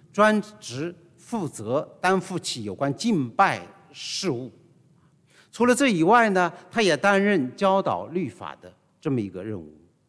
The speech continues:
以斯拉是一个敏捷的文士，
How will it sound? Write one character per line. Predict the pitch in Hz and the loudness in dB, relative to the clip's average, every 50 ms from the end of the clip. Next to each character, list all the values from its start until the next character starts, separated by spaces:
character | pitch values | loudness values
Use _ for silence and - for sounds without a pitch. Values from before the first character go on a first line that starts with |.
| _ _ _ _ _ _ _ _ _ _ _ _ | _ _ _ _ _ _ _ _ _ _ _ _
以 | - 165 | -8 -6
斯 | 151 - - 226 | -4 0 4 6
拉 | 226 220 226 226 | 6 6 6 6
是 | 214 - - 220 | 2 0 -2 0
一 | |
个 | 202 202 | 2 4
敏 | 185 170 156 131 117 110 98 | 4 4 4 2 0 -2 -6
捷 | - 131 143 156 | -6 -4 -2 0
的 | 170 180 | 0 0
文 | 165 110 92 98 92 | 0 -2 -4 -6 -10
士， | - - - | -12 -14 -16